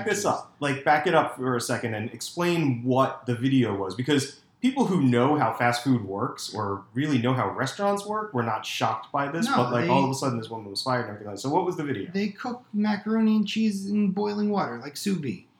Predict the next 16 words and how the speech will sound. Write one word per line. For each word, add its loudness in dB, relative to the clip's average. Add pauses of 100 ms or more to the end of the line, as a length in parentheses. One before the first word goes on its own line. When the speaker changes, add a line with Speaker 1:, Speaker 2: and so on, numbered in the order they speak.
(140)
Speaker 2:
Yeah, -2
so 2
it's, 0
like, -2 (440)
uh, 0
already 4
made 4
mac -2
and 2
cheese -8
in, 2
um, -2
a -10
vacuum -2
sealed -2
pouch -8